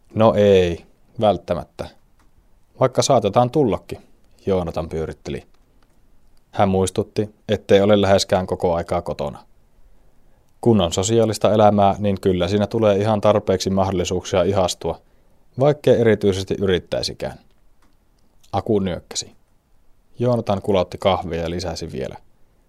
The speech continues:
"Mä oon ehdottomasti sitä mieltä, että normaalia elämää elämällä sen oikean löytää paljon todennäköisemmin kuin niin, että yrittää koko ajan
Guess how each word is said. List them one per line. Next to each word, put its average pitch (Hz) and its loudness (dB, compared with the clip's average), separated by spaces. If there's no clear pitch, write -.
"Mä 135 2
oon 139 4
ehdottomasti 107 2
sitä 95 0
mieltä, 85 -6
että 104 -2
normaalia 107 2
elämää 95 2
elämällä 92 2
sen 120 -2
oikean 107 2
löytää 87 -2
paljon 135 0
todennäköisemmin 87 -4
kuin 110 2
niin, 104 2
että - -6
yrittää 95 -2
koko 107 0
ajan 87 0